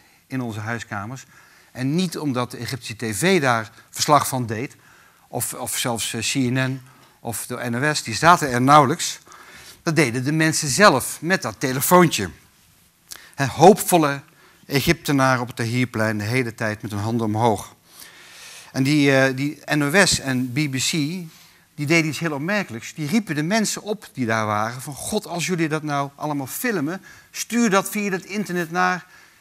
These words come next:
New York, Londen, eh, Hilversum. Want wij willen dat gebruiken, er is verder niks anders." Die mensen daar, die hebben dat nieuws daar gemaakt, niet de televisie. Zover is de revolutie nu voortgeschreden.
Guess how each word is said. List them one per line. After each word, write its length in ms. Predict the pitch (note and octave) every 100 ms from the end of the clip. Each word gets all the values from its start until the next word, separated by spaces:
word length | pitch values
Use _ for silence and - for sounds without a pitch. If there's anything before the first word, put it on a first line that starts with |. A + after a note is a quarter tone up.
| _
New 260 | - F3 F3
York, 320 | E3 D#3+ C3+
Londen, 600 | C#3+ F3+ F3 C#3 D3+ D3 - _ _ _ _ _ _ _ -
eh, 200 | C3+ C3
Hilversum. 640 | B2+ A3 F3 - G2+ E2+ - _
Want 340 | C3 D#3 C#3 B2+ D#3+ -
wij 160 | D#3 G#3
willen 140 | G3+
dat 140 | E3+ -
gebruiken, 480 | E3 F#3 G#3+ F#3
er 140 | C#3+ E3
is 180 | B3 -
verder 300 | G3+ D3+ C#3
niks 240 | B2+ -
anders." 340 | G#2 G2 - - _ _ _
Die 200 | B2+ G#3+
mensen 360 | G3+ F#3 - C#3
daar, 400 | D#3 F3 F#3 - - - - _ _
die 240 | C3 D#3+
hebben 380 | C3+ D#3 B2+ B2+ - _ -
dat 160 | C3
nieuws 260 | C3 D3 A2+
daar 260 | A#2 A#2
gemaakt, 500 | G#2+ A#2+ C3+ F2 -
niet 220 | G#2+ C#3+ D#3
de 80 |
televisie. 640 | C3+ C3+ B2 G#2+ B2 E2 E2+
Zover 440 | - D#3+ D#3+ D#3+
is 120 | D3+ -
de 80 |
revolutie 460 | C3+ B2 B2+ C3 -
nu 100 | A#2
voortgeschreden. 840 | G2+ C3 A2+ - - G2+ D#2+ E2